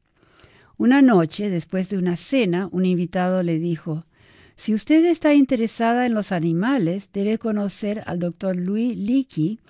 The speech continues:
antropólogo y paleontólogo del Corendon Museo Nacional de Historia de Nairobi".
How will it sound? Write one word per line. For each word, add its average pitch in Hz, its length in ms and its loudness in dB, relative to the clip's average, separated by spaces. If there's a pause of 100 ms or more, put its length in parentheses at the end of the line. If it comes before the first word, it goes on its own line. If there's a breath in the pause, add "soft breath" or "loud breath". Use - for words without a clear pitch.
(360 loud breath)
antropólogo 233 920 -2
y 208 140 -6
paleontólogo 214 1160 -2 (420 loud breath)
del 202 240 -4
Corendon 254 880 -2
Museo 202 560 -4
Nacional 185 500 -4
de 180 120 -2
Historia 208 500 -4
de 180 160 -4
Nairobi". 180 720 -2